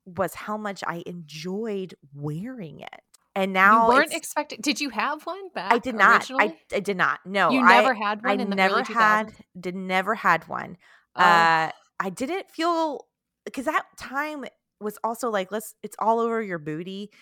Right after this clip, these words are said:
Speaker 1: It's a juicy, like, that was the trademark, like, over your booty. And then remember Pink had a
Speaker 2: Pink.
Speaker 1: thing. And,
Speaker 2: Yeah.
Speaker 1: and I don't remember. I was in college, graduated college in two thousand five.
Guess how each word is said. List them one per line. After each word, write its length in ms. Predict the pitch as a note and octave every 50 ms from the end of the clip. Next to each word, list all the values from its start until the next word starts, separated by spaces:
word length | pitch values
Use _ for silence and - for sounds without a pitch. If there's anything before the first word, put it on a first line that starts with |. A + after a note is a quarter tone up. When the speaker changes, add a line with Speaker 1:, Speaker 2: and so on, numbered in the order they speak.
| _ _ _
Speaker 1:
It's 100 | F#3+ F#3
a 60 | F3+
juicy, 920 | D#3+ D3 C#3+ - E3+ F#3+ G#3 A3+ - - - F3+ D#3 D3+ D3+ C#3 C3+ D3+ D#3+ _ _ _ _ _ _ _
like, 120 | F#3 F3
that 160 | - G3 F#3 G3
was 100 | G3 F#3+
the 140 | - F#3
trademark, 580 | F3 - - - F#3+ F3+ F3+ E3+ E3 E3 D#3+ -
like, 240 | D#3+ D#3 - - _ -
over 200 | G#3 A3 G#3+ A#3
your 140 | A3+ A3 A3+
booty. 640 | F#3+ G#3 A#3 G#3+ G#3+ G3 F#3+ F3 E3+ E3 D#3 D#3 D#3
And 140 | D#3+ D#3+
then 240 | E3 F3 E3+ E3 E3 - - - - _ _ _
remember 260 | F#3+ G3+ G#3+ G#3+ G#3
Pink 480 | - - - - D#4 C#4 A#3+ G#3+ F#3 -
had 240 | - G3+ G#3 G#3+ F#3+
a 40 |
Speaker 2:
Pink. 80 | F3 F3+
Speaker 1:
thing. 480 | - - G3+ G3+ F#3+ F#3 F#3 F3 E3+ E3+
And, 140 | F3 D#3+ - _ -
Speaker 2:
Yeah. 220 | G3+ F#3+ - - - -
Speaker 1:
and 120 | A3+ A3+ - -
I 120 | A#3 G#3+ - _ _ _
don't 340 | C4 C4 C#4 C#4+ D#4 D#4 -
remember. 420 | - A#3+ C4+ C4 A3 G#3 G3+ G3+ F#3+
I 80 | F#3+
was 220 | F#3+ G3 G#3+ G3 -
in 720 | A#3+ A#3+ A#3+ A3+ A3+ A#3 A#3 A#3 A#3 A#3+ A#3+ A#3+ A#3 A3
college, 460 | - - - - F#3+ F#3+ F#3 F3 F3
graduated 320 | - F#3+ F#3+ F#3+ G#3+ F#3
college 360 | - - F3+ F3 F3 E3+ E3+ -
in 80 | E3
two 80 | - -
thousand 260 | E3+ D#3+ - E3+ E3
five. 500 | - E3 D#3+ D#3+ D#3+ D3+ C#3+ C#3+ -